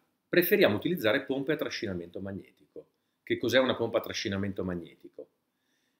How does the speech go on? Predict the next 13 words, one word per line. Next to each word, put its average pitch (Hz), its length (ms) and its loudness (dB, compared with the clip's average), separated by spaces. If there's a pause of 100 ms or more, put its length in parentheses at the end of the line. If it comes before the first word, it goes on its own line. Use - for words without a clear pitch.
Diciamo 180 340 4
che 120 300 8
è - 60 -6
un 107 140 -6
tipo 143 260 4
di 175 80 2
pompa 139 440 2
dove, 98 720 2 (260)
anziché 139 480 2
avere 139 260 8
un 98 100 2
collegamento 113 600 2
meccanico 85 840 -2